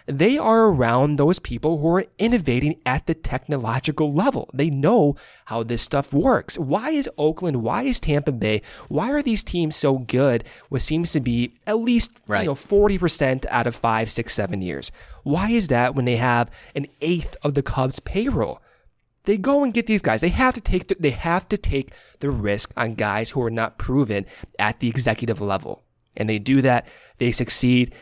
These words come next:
Speaker 1: they move on to the Dodgers, they move on to the Giants, they move on to all these other high market teams, and they keep the cycle going, okay? We have no other choice. Let's bring you in. You're thirty years old, you're thirty-five years old,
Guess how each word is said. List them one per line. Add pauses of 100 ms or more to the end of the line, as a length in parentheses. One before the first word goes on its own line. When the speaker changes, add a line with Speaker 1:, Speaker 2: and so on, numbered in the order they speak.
(140)
Speaker 1:
they
move
on
to
the
Dodgers,
they
move
on
to
the
Giants,
they
move
on (300)
to
all
these
other
high
market
teams,
and
they
keep
the
cycle
going,
okay?
We
have
no
other
choice.
Let's
bring
you
in.
You're
thirty
years
old,
you're
thirty-five
years
old,